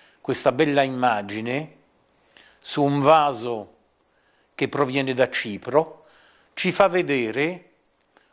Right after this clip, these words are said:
un, un Aedo con la lira questa volta a cinque corde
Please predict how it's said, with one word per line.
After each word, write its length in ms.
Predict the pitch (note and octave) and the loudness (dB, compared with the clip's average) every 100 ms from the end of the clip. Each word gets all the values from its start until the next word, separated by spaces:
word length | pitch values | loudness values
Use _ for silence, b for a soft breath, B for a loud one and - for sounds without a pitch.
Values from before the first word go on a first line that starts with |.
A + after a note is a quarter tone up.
| _ - | _ -2
un, 580 | D#3 C#3+ B2+ B2 G#2+ - _ _ _ _ _ _ _ | 0 0 0 -2 -2 -8 _ _ _ _ _ _ _
un 180 | E3+ E3+ | 0 4
Aedo 800 | C3+ G#2+ F#2+ B2+ G3+ - - _ b b b b b - | 4 2 2 2 0 -4 -20 _ b b b b b 2
con 220 | G#3+ G#3+ | 4 6
la 100 | G#3+ | 4
lira 380 | A3 B3 A#3 A3 | 2 0 0 -2
questa 240 | F#3 G3+ | -2 0
volta 460 | G3+ G#3+ G#3 F#3 D3 | 2 2 4 4 4
a 120 | - | -2
cinque 600 | - G#3+ G3 F3 D#3 - | -6 -4 -4 -2 -2 2
corde 760 | B2+ G#2 F#2+ G#2 B2 D3 - | 2 2 -2 -2 -2 -2 -8